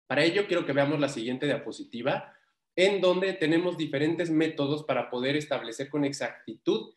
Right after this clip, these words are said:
la edad gestacional en el embarazo. Y quiero que vean que la, de las formas o métodos más utilizados para calcular la edad gestacional tenemos la fecha de última regla. Y del lado derecho,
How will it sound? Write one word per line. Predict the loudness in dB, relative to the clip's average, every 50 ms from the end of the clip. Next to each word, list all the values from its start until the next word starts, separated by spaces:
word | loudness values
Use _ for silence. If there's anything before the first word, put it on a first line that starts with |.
| _ _ _ -8
la | -4 -2 0 2
edad | 2 2 2 0 0
gestacional | -2 -4 -4 -4 -4 -4 -4 -4 -2 0 0 0 0 -2 -4 -8 -10
en | -8 -6 -6
el | -4 -4
embarazo. | -6 -6 -6 -6 -8 -8 -8 -12 -18 _ _ _ _ _ _ _ _ _ _ _ _ _ _
Y | -10 -6
quiero | -2 0 0 2 2 2
que | 2 2
vean | 4 4 4 4 2 0 -4 -10 -18 _ _ -4
que | -2 0
la, | 2 2 2 2 0 -4 -6 -6
de | -2 0 2
las | 2 2 0
formas | 0 -2 0 0 -2 -2 -4 -6 -10 -6
o | -2 0 0 2 2 0 0
métodos | 0 -2 -2 -4 -4 -4 -2 0 2
más | 2 2 2 2 0 -2 -4
utilizados | -6 -4 -2 -2 -4 -4 -4 0 2 2 2 4 2 0 -2 -6 -16 _ _ _ _ _
para | 0 2 2 2 2
calcular | 0 -4 -2 -2 0 2 2
la | 2 2
edad | 0 -2 -2
gestacional | -4 -6 -6 -6 -6 -4 -2 0 0 0 0
tenemos | 0 2 2 2 2 0
la | -2 -2 -2
fecha | -4 -4 -2 -2 -2 0
de | 0 0
última | -2 -2 -2 -2 -2 0 0 2
regla. | 2 2 0 0 0 0 0 -2 -2 -6 _ _ _ _ _ _ _ _ _ _
Y | -6 -4 -4 -4 -2 0
del | 0 2 2 4
lado | 4 4 4 4
derecho, | 4 4 4 2 2 2 2 2 2 2 -2